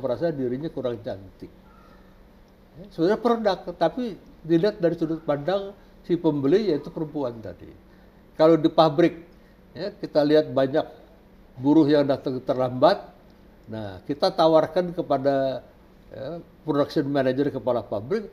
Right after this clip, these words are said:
"Jangan mesin absensi, percuma." Itu produk. Yang kita tawarkan solution. Kan Bapak ini banyak buruhnya yang datang terlambat. Nah, Bapak taruh absensi di sini.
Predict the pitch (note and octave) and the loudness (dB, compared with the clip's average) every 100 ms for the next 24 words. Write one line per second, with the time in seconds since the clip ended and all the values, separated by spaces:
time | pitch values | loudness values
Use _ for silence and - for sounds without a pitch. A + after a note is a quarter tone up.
0 | - - - E3 D3 D#3+ E3 D3+ F3 F#3 | -20 -20 -16 2 4 4 0 0 -2 -4
1 | F3 A#3 A3 A#3 A3 F#3 F#3 - - _ | 0 0 0 -4 -4 -4 -6 -14 -20 _
2 | C#3+ D3 C#3 D#3+ G#3+ G3 D#3+ E3+ F3 - | -12 -2 0 0 -2 -6 -6 -8 -14 -20
3 | - _ C#3 D#3 - A3 G#3+ G#3+ F3+ D#3 | -20 _ -6 -2 -2 2 2 2 0 0
4 | - - - - E3+ F3+ F3 F3+ F3 F3 | -8 -20 -20 -12 -2 0 0 0 2 4
5 | F3 F#3+ B3 A#3 G3+ G#3 G#3 - F#3 F3+ | 4 4 -2 -4 -2 -2 -4 -6 -6 -6
6 | F3 - - - - A3+ G3 E3+ E3 F3+ | -12 -18 -20 -20 0 0 6 6 6 2
7 | F3+ A3+ E3+ D#3 D#3+ - C#3+ C#3+ D3+ - | 2 0 2 2 2 -4 -4 -2 -2 -2
8 | G3 F#3 D#3+ D#3 D#3 - - - C#3+ C#3 | -4 0 0 -2 -10 -18 -20 -20 -2 0
9 | - E3 F3+ F3 D#3 - - D#3 D3+ B2+ | 2 0 0 -4 -8 -18 -2 0 2 0
10 | A2+ A2+ C3+ A#2+ G#2+ - - - - D3+ | -2 0 2 0 -6 -20 -20 -16 0 2
11 | D3 C#3 B2 C3 - G3+ - - C#3+ F3 | 4 2 2 0 2 -2 -2 -6 -2 -4
12 | - D#3+ - E3 D#3+ F3 E3 F3 B3+ B3+ | -4 -8 -4 -4 -4 -6 -8 -8 -8 -10
13 | G3+ F#3+ | -8 -8